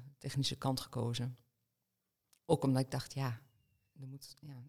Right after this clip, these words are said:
het is heel stom, hè? Dat is toch een beetje het beeld van, ja, eh, je moet wel een serieuze opleiding doen en, eh, een goede boterham in verdienen. En de kunst, ja, dat, daar zit geen brood in. Dus ja, dat negeer je eigenlijk. En, eh,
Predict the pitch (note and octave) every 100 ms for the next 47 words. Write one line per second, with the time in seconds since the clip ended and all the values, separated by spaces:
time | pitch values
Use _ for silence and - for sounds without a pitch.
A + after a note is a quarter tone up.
0 | - - - - - F#3+ E3 A3+ - -
1 | D#3 D3 C#3+ C3+ C3+ D3+ D3 - C#3+ D#3
2 | C3 - - _ _ _ - C#3 C3 -
3 | _ _ C#3 D3 D3 D3+ B2+ - C#3 C#3
4 | C#3+ C3+ F#3 E3 D#3+ D3+ D3 D#3 C#3+ -
5 | C#3+ C#3 C3 B2+ - - D#3+ C3+ D#3+ F3
6 | F3 E3 D#3 D3+ E3 D3+ C3+ - - -
7 | E3 D3 - - - - - - C#3+ -
8 | _ _ _ _ _ _ _ _ - B2
9 | C#3+ - C3+ C3 E3+ G3 F#3 C#3+ A#2+ -
10 | - C#3+ C#3 D#3 D3 C#3 C3+ - C#3 D#3+
11 | E3 D3 B2+ - B2+ B2+ A#2+ - - C3+